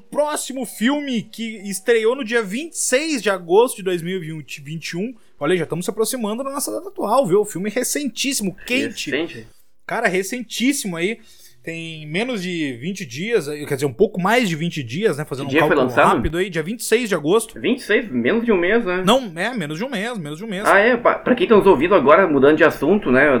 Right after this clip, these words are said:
Speaker 2: t-, estamos gravando na véspera aí, hoje é dezenove de setembro, véspera da Revolução Farroupilha, pra quem não sabe, foi a data aí que os gaúchos perderam a guerra. E
Speaker 1: E
Speaker 2: comemoram mesmo
Speaker 1: comemoram,
Speaker 2: assim.
Speaker 1: né? E comemoram mesmo assim.
Speaker 2: E comemoram mesmo assim, hein?
Speaker 1: Comemora a derrota.
Speaker 2: Parabéns aí pro, pro, pra vocês sulistas, hein?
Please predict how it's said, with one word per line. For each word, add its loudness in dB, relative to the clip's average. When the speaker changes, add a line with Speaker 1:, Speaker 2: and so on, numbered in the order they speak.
Speaker 2:
t-, 0
estamos 4
gravando 4
na 8
véspera 4
aí, 2
hoje 6
é 2
dezenove 4
de -8
setembro, 2
véspera 0
da 0
Revolução 2
Farroupilha, 4
pra 2
quem 0
não 2
sabe, 2
foi 6
a 6
data 4
aí 2
que -2
os 0
gaúchos 4
perderam 6
a 4
guerra. 4
E -2
Speaker 1:
E 0
Speaker 2:
comemoram 8
mesmo 6
Speaker 1:
comemoram, 2
Speaker 2:
assim. -12
Speaker 1:
né? -20
E -12
comemoram -2
mesmo -2
assim. -2
Speaker 2:
E 0
comemoram 8
mesmo 6
assim, 2
hein? 6
Speaker 1:
Comemora 0
a -6
derrota. 8
Speaker 2:
Parabéns 8
aí 6
pro, 6
pro, 2
pra 4
vocês 4
sulistas, 0
hein? 0